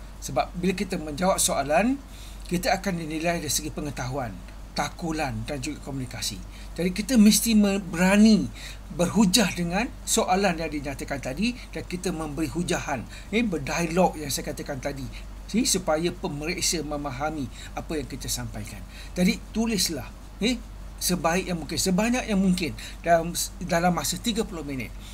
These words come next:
Okey, dan kita pastikan apa yang kita tulis tu ada pengenalan, ada isi, ada penutup. Ada pengenalan, ada isi, ada penutup. Dan jawapan itu mestilah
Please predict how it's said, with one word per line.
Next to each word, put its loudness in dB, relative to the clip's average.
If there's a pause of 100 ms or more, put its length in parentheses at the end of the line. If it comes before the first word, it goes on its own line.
(340)
Okey, 2
dan -4
kita -6
pastikan 2
apa -2
yang -4
kita -4
tulis -2
tu -2
ada -2
pengenalan, -2
ada -6
isi, -4
ada 0
penutup. 0 (600)
Ada -8
pengenalan, 2 (160)
ada -6
isi, -4
ada -4
penutup. 0 (320)
Dan 0
jawapan -6
itu 0
mestilah 4